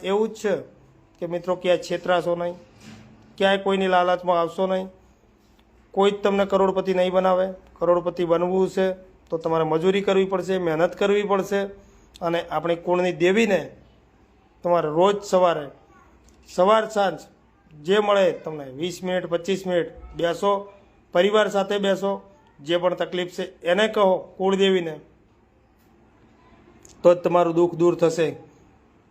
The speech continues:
ક્યાંય ખોટી જગ્યાએ જવાનું થતું નથી, કારણ કે તમારા રૂપિયાથી મોજ શોખ આજે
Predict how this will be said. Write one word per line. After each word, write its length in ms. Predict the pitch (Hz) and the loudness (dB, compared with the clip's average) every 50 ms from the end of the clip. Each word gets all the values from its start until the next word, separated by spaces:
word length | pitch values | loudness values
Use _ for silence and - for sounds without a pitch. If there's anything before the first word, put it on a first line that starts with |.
| _ - | _ 0
ક્યાંય 340 | - 196 202 208 190 151 - - - - _ _ _ _ _ _ _ _ _ _ _ _ _ _ _ _ _ _ _ _ _ _ _ _ - | 2 4 4 4 2 0 -4 -10 -18 -20 _ _ _ _ _ _ _ _ _ _ _ _ _ _ _ _ _ _ _ _ _ _ _ _ -4
ખોટી 220 | - 175 170 190 | -2 0 0 2
જગ્યાએ 440 | 180 185 185 165 165 190 190 185 170 | 2 2 0 4 4 6 6 6 6
જવાનું 440 | 160 170 165 170 175 180 175 165 170 | 4 4 4 4 4 4 2 0 -2
થતું 320 | 160 160 160 - 185 196 | -4 -6 -2 0 2 4
નથી, 300 | 196 196 190 190 190 190 185 190 - - - _ _ _ _ _ _ _ _ _ _ | 4 2 2 2 -2 -2 -2 -6 -12 -20 -20 _ _ _ _ _ _ _ _ _ _
કારણ 180 | - 160 170 170 | -4 -2 -2 0
કે 160 | 151 170 165 | 0 0 -2
તમારા 480 | 165 165 - 165 165 165 165 165 165 165 | 0 -2 -2 0 2 2 2 4 2 2
રૂપિયાથી 540 | 160 160 160 - 165 165 160 165 170 160 151 | 0 -2 -4 -2 -2 -2 -2 0 -2 -2 -2
મોજ 300 | 151 147 151 151 151 - | -2 -2 -2 -4 -4 -4
શોખ 260 | - 165 156 - - | -2 -2 -2 -2 -2
આજે 460 | 147 147 151 160 151 139 - - - | -4 -4 -2 -2 -2 -2 -4 -10 -18